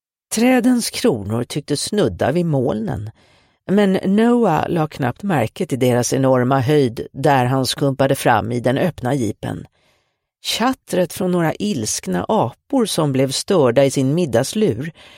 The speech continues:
fåglar som tävlade i skönsång, insekter som surrade,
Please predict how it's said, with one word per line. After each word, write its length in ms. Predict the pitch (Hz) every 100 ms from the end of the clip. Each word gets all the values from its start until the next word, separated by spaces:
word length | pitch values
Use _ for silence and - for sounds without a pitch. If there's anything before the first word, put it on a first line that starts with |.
| _ _ _ -
fåglar 580 | - 233 190 214 226
som 200 | 190 190
tävlade 480 | 180 214 190 151 160
i 60 | 165
skönsång, 920 | - 233 147 139 - 220 135 110 - _ _ _ _
insekter 800 | 240 208 151 - 254 - - 175
som 220 | - 156
surrade, 560 | - 151 117 101 135